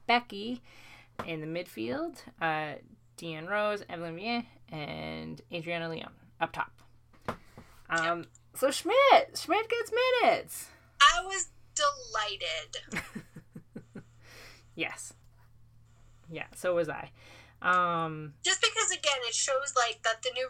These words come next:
Speaker 2: rules are better. Because it gives
Speaker 1: Yes.
Speaker 2: more flexibility, right?
Speaker 1: Yeah, the new rules are better. Just keep them. Um,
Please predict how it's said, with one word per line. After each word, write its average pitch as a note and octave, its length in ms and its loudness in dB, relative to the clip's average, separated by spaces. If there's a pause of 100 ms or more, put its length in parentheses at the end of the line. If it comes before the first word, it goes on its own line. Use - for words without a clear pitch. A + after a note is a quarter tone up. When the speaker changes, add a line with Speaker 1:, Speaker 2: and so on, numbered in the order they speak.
Speaker 2:
rules A3+ 300 -4
are G3 180 0
better. - 380 -10 (220)
Because G#3+ 240 -2
it A#3+ 160 -4
gives C#4+ 140 0
Speaker 1:
Yes. D#4 280 2
Speaker 2:
more B3+ 120 0
flexibility, B3+ 880 2 (140)
right? B3 300 -2
Speaker 1:
Yeah, D#4+ 180 6 (200)
the A#3+ 60 -6
new C#4 220 0
rules D#4 260 2
are B3+ 200 0
better. D3+ 440 -2
Just G#3+ 240 -4
keep F3 200 -14
them. - 180 -20 (680)
Um, E3 540 0